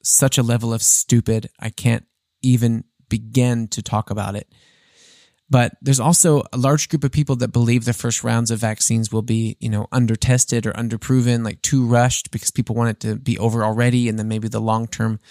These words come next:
effects of it aren't totally hashed out, which is reasonable to think about that. And then also, of course, there's a large part of the African-American community who, um, you know, have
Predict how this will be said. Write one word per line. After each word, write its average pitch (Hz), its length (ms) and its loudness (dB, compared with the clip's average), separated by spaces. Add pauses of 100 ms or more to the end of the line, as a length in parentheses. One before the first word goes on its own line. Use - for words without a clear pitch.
(260)
effects - 360 0
of 113 160 2
it 113 340 -2
aren't - 380 -8 (100)
totally 107 580 -2 (220)
hashed - 340 -2
out, 139 300 2
which - 180 -6
is - 140 -10 (260)
reasonable 143 600 4
to 147 100 -4
think 147 220 -8
about 135 240 -8
that. 131 360 -4 (920)
And 127 120 6
then 123 80 4
also, 120 340 4
of 107 100 -2
course, 120 260 2
there's 120 160 -2
a 117 60 -2
large 117 320 -2
part 117 160 0
of 107 40 -4
the 113 120 -4
African-American 123 760 0
community 135 520 -2
who, 113 500 -2
um, 107 340 -6 (100)
you 113 100 -8
know, 107 120 -4
have 117 220 -4